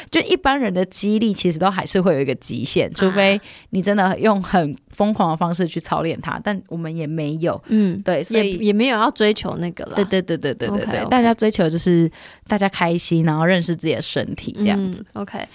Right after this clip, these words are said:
Speaker 2: 所以就是今天聊了非常多关于身体肌群跟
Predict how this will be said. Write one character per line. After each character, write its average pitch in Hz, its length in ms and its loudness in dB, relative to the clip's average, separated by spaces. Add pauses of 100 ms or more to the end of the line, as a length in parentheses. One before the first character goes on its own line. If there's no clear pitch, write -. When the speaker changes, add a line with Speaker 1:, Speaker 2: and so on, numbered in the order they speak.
(240)
Speaker 2:
所 262 180 0
以 285 220 0
就 269 120 0
是 285 120 2
今 277 100 0
天 277 100 2
聊 214 140 4
了 196 100 6
非 220 140 0
常 208 180 4
多 196 240 2
关 208 220 4
于 180 80 2
身 196 260 2
体 202 160 -2
肌 196 160 -4
群 180 240 -4
跟 202 280 -2